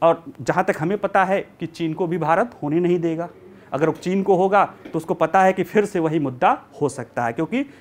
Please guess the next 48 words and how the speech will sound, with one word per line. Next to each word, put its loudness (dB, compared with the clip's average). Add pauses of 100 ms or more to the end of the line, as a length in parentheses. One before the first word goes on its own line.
(120)
एससीओ -2
में 0
वो 0
देख 0
लिया 2
है -2 (500)
कि 2
एससीओ -2
में 2
जब 0
भारत -2
को -2
लाया 4
गया 2
तो -6
चीन -4
ने -4
जो -8
है, -4
अ, -10 (520)
पाकिस्तान -2
को -6
ला -2
दिया। -8
तो -14
कहीं -6
ना -6
कहीं -6
ये -6
एक -8 (180)
दूसरा 0 (540)
मुद्दा -2
बन -6
जाता -6
है। -10
ऐसे 0
में -2 (300)
ये 2
निश्चित -2
रूप -4
से -2
भारत -6
के -6
लिए -4 (300)
महत्वपूर्ण 2 (320)
बना 0
हुआ -4
है। -10